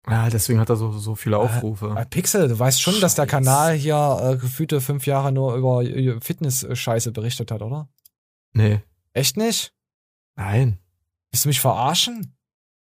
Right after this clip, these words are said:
Speaker 1: Ja. <laughs>
Speaker 2: Warte,
Speaker 1: Nein.
Speaker 2: hier, vor neun Jahren, ein Jahr Muskelaufbau, Tipps für erfolgreichen, hier, kam nur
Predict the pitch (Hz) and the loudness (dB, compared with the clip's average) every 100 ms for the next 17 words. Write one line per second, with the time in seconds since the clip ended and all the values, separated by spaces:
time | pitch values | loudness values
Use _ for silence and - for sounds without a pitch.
0 | _ - 110 139 131 - - 131 - - | _ 0 2 2 -2 -6 -2 0 2 2
1 | - 175 139 175 123 - 131 139 196 175 | 4 4 4 2 2 4 4 2 0 0
2 | 160 - _ _ _ _ _ _ _ - | -2 -8 _ _ _ _ _ _ _ -2
3 | 160 175 170 135 123 151 151 175 175 175 | 2 4 4 2 2 2 6 6 6 4
4 | 170 147 175 180 151 175 180 165 131 123 | 4 4 6 6 6 4 2 4 4 4
5 | - 123 117 117 - 175 - 143 131 151 | 0 2 2 2 -2 -4 2 2 2 0
6 | 147 139 131 151 160 127 135 135 170 170 | 0 -2 0 0 0 -2 0 2 4 2
7 | 120 | -2